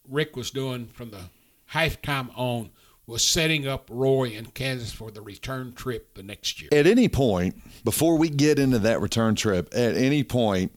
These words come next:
Speaker 2: was the mindset of, "Well, Rick got destroyed at Kansas. He's not the man for the job, or we better give him a chance." What was, what was the mindset there?
Speaker 1: No, no, that was, that was the year, you know, that, uh,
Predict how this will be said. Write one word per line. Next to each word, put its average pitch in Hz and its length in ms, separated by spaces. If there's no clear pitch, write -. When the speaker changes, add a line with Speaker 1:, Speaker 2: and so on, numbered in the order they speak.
Speaker 2:
was 117 240
the 110 120
mindset 123 540
of, 107 320
"Well, 101 360
Rick 117 500
got 113 240
destroyed 113 460
at 90 140
Kansas. 110 840
He's 110 220
not 120 160
the 101 60
man 104 200
for 87 140
the 85 80
job, 143 400
or 113 80
we 113 120
better 107 200
give 101 160
him - 20
a 98 60
chance." 160 180
What 214 140
was, 110 400
what 170 100
was 170 80
the 165 100
mindset 151 460
there? 85 240
Speaker 1:
No, 254 220
no, 226 320
that 240 200
was, 196 140
that 220 240
was 208 140
the 220 120
year, 214 240
you 202 160
know, 202 180
that, 170 340
uh, 151 260